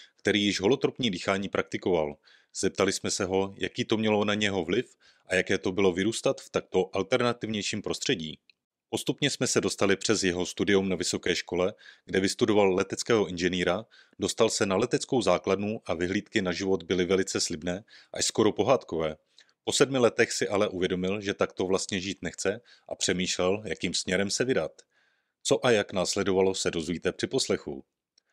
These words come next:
Velká část rozhovoru se nese v duchu holotropního dýchání a jdeme opravdu do hloubky toho, kdy to celé vzniklo, kdo je zakladatelem,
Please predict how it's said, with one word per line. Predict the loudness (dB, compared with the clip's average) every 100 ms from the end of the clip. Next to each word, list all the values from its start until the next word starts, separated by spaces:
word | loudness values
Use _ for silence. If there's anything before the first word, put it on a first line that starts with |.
| _ _
Velká | -2 4 4
část | 4 2 2 0
rozhovoru | 0 2 2 2
se | 0 -2
nese | -2 -4
v | -4
duchu | -4 -2 0
holotropního | 2 2 0 -2 -2 -2
dýchání | -2 -2 -2 -2 -6 -10 -16 -20 _
a | -4
jdeme | 0 0 0
opravdu | 0 0 2 2 0 -4 -4
do | 2
hloubky | 2 2 -2
toho, | -4 -2 -4 -6 _ -20 _ _ -6
kdy | 0 2
to | 0
celé | 0 0
vzniklo, | 0 -4 -2 0 -2 -4 -10
kdo | -2 -2
je | 2
zakladatelem, | 2 4 4 2 0 -2 -4